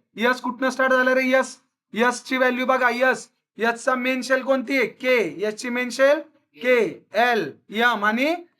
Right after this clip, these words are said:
एन. म्हणजे के किती नंबरची आहे? वन.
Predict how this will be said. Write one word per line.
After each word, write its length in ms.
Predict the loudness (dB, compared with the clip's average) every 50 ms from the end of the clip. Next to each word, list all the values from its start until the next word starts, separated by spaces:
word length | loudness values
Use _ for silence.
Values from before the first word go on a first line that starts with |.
| _ _
एन. 300 | -2 0 2 2 0 -2
म्हणजे 320 | -4 -6 -4 -2 0 -2 -2
के 240 | -2 -4 -4 -4 -4
किती 220 | -4 -6 -6 -2
नंबरची 420 | -2 -2 0 0 -2 0 2 2
आहे? 160 | 2 2 2 0 -10 _ _ _ _ -10
वन. 380 | -2 0 0 2 0 0 -4